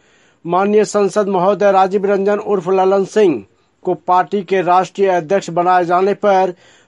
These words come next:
मुंगेर जनता दल यू की ओर से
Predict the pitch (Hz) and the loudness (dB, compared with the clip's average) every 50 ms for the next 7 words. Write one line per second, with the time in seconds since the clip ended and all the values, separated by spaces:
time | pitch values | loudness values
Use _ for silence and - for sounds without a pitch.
0 | _ - 160 170 180 190 196 208 220 220 220 190 165 196 202 202 190 165 208 202 | _ -6 -4 -2 0 2 2 4 4 4 2 0 0 0 -2 -2 -2 -2 -2 -2
1 | 196 170 202 196 190 190 208 208 196 - - 214 208 202 202 190 196 208 196 165 | 0 0 0 0 0 0 -2 -2 -2 -2 -2 -2 0 2 2 2 2 0 -2 -4
2 | - - 202 185 170 175 175 | -6 -2 -2 0 0 0 -2